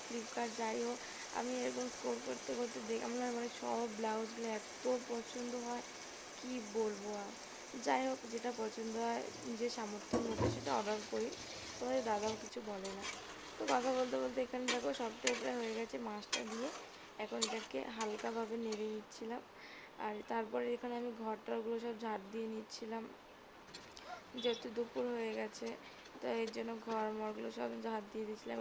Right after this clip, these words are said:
এই ঘরটাও দিয়েছি, ওই ঘরটাও দিয়েছি, সব ঘরটা ঝাড় দিয়ে তারপরে ব্যালকনির এখানে এসেছি। গাছগুলো দেখো কদিন মনে হয় বৃষ্টিতে হওয়াতে না গাছগুলো বেশ আরও সুন্দর হয়ে উঠেছে, এমন লাগছে।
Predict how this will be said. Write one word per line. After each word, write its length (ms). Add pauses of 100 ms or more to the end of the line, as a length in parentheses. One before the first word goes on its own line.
এই 120
ঘরটাও 380
দিয়েছি, 260 (100)
ওই 140
ঘরটাও 440
দিয়েছি, 380 (720)
সব 160 (140)
ঘরটা 340 (160)
ঝাড় 280
দিয়ে 160 (480)
তারপরে 400 (120)
ব্যালকনির 500
এখানে 200 (160)
এসেছি। 280 (580)
গাছগুলো 440 (140)
দেখো 260 (180)
কদিন 380
মনে 180
হয় 100 (500)
বৃষ্টিতে 580 (160)
হওয়াতে 400 (100)
না 80 (240)
গাছগুলো 360 (100)
বেশ 140 (120)
আরও 120 (140)
সুন্দর 400
হয়ে 200
উঠেছে, 320 (540)
এমন 200 (160)
লাগছে। 420